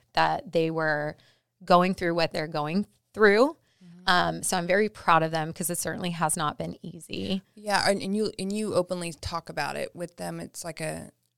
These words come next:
Speaker 1: I
Speaker 2: like,
Speaker 1: do.
Speaker 2: yeah, I think that that matters too. Like, if they're not allowed to talk, I know some families where they're not allowed to talk about their dad when they're around their mom and vice versa,
Speaker 1: No.
Speaker 2: which I don't think is good, you know?
Speaker 1: It's not good. And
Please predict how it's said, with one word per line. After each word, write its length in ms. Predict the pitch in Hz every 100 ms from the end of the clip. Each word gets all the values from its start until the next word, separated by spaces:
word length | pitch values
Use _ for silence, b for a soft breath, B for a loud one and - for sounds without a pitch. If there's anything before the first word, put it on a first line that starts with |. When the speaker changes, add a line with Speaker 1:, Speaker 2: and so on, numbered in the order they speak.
| _
Speaker 1:
I 60 | 165
Speaker 2:
like, 80 |
Speaker 1:
do. 200 | 156 160 - -
Speaker 2:
yeah, 140 | 214
I 80 | 185
think 220 | 247 240
that 100 | 226
that 160 | 185 160
matters 480 | 160 147 151 - -
too. 160 | - - -
Like, 160 | 180
if 60 | 180
they're 120 | 190
not 180 | 185 175
allowed 220 | 165 160
to 40 | 160
talk, 300 | - 165 -
I 120 | 175
know 320 | 180 170 165 - _
some 260 | - 175 160
families 340 | 160 160 160
where 340 | 165 160 160 - -
they're 140 | 175
not 140 | 170 160
allowed 180 | 156 160
to 60 |
talk 160 | 160 170
about 180 | 165 165
their 140 | 160
dad 340 | 160 156 160
when 100 | 170
they're 160 | 170 156
around 140 | 156
their 80 | 156
mom 300 | 156 156 156
and 80 | 160
vice 220 | - 147
versa, 480 | - 160 - 185 185 -
Speaker 1:
No. 200 | 165 165
Speaker 2:
which 120 | 156 170
I 60 |
don't 180 | 160 156
think 160 | 151 151
is 120 | -
good, 240 | - - -
you 100 | 160
know? 80 | 151
Speaker 1:
It's 180 | 190 190
not 180 | 165
good. 280 | 170 151 151 B B B _
And 440 | 208 208 190 190